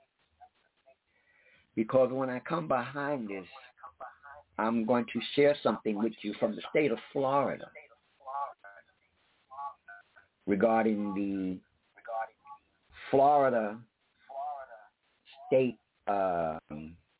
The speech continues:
not the medical director, he's the Surgeon General of Florida.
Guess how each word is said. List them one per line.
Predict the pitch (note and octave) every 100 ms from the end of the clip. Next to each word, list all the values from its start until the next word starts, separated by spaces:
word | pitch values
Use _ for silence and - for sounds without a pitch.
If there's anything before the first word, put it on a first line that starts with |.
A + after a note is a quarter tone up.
| _ - G2 F#2 E2 E2 - _ _ _ _ _ _ F#2
not | G#2+
the | F#2
medical | F#2 F2 F2 E2+ - F2
director, | F#2+ D#2 F2+ - E2+ E2
he's | G#2+ G#2+ -
the | G#2 G2+ F#2 F2+ F2 - _ - F2+ - - -
Surgeon | F3 E3 C3 A#2+ G#2
General | B2+ B2 G2+ F#2
of | G2 -
Florida. | A#2+ F#2 A#1+